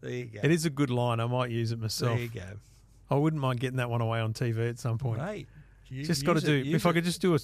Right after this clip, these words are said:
Speaker 2: a, a segment about reliability of something.
Speaker 1: Yeah.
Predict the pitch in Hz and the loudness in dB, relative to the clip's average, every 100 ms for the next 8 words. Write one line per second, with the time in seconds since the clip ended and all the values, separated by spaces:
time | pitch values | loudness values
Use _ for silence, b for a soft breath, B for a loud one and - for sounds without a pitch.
0 | - 139 120 113 120 - 151 143 127 123 | 0 -2 -2 -2 -4 0 0 2 2 2
1 | 120 120 123 127 120 127 127 127 113 123 | 2 2 2 2 0 0 0 0 0 -2
2 | 107 101 107 - - 127 | -4 -6 -12 -20 -16 -14